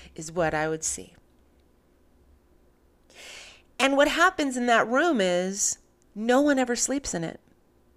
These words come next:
No one ever sleeps in that room. And nobody knows the history of this place. I mean, I know the history of it now because I asked, and it's all, it was swingers.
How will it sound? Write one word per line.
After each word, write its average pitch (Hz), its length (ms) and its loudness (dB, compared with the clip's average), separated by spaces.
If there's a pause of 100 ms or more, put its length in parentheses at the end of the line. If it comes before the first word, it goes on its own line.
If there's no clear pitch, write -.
(460)
No 240 340 8
one 311 340 6 (120)
ever 233 440 2
sleeps 240 500 0
in 220 140 -2
that 208 200 4
room. 196 300 2 (220)
And 311 160 -6
nobody 494 340 -2
knows 185 380 -2
the - 100 -14
history 175 460 -2
of 160 100 -2
this 160 180 -6
place. 170 480 0
I 190 60 -2
mean, 202 220 -2
I 214 160 4
know 233 140 2
the 185 80 -4
history 202 340 -2
of 175 120 0
it 170 120 0
now 196 200 2
because 196 300 -4
I 151 240 0
asked, 180 420 -2
and 190 120 -4
it's 196 140 -10 (120)
all, 190 360 4 (280)
it 240 140 -2
was 226 140 0
swingers. 208 480 -6